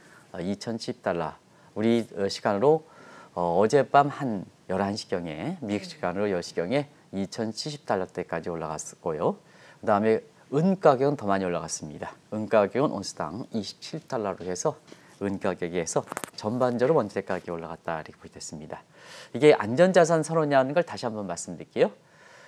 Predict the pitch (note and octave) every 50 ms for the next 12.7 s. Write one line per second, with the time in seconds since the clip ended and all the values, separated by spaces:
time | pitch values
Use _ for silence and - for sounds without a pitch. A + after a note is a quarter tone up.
0 | - - - G#2 G2+ G2 G#2 C3 D#3 D3+ F3 F3+ E3 - - C3+ - - - -
1 | D#3 D#3 D3 E3 F3 - - - - A2+ A2 A#2 A#2 A#2 G#2+ G2+ - G2 F#2 -
2 | G#2 F2+ D#2+ - F#2 E2+ - - F2+ F2 - - D#3 C#3 G2+ G#2+ A2+ A#2+ A2 F#2+
3 | A#2 A#2+ G#2+ B2+ A#2+ - A2+ - - - B2 A#2 B2+ F3 F#3 E3+ - _ - -
4 | - A#2+ A#2 B2 A#2+ A#2 A#2 D3 E3+ F#3+ - - - _ - - - - - F2+
5 | F#2 - F#2+ F2+ F2 - - - A2 G#2+ G#2 F2+ E2+ D#2+ - - C3 - - -
6 | _ _ _ - G2+ G2+ - - A2 G#2+ - - - - - F#2 F2 G2 A#2+ -
7 | - C3 G2 F#2 E2+ - - - G#3 G3+ - _ _ _ - - - - - F#2+
8 | G2 F#2 - - - C#3 D3 D#3 D#3+ D3 C3+ C3 B2 B2+ C3 B2 - - - -
9 | - C3 C3 C3 C3 C3+ F3 - G2 F#2+ F#2 A2 G#2 G2 G2 F2+ - - F2+ E2
10 | E2 D#2+ - F3 G3+ - - _ _ - A2 A2 - - G2 A2 G#2 C#3 C3+ C3
11 | C3 A#2+ A2+ B2 A#2+ A2+ A2 G#2 G2+ F#2+ F#2 G#2 C#3 D#3+ C3 G#2 G#2+ G#2 G2 A2
12 | G2+ - - - - - G#2 G2+ - D3 F3 G#3 -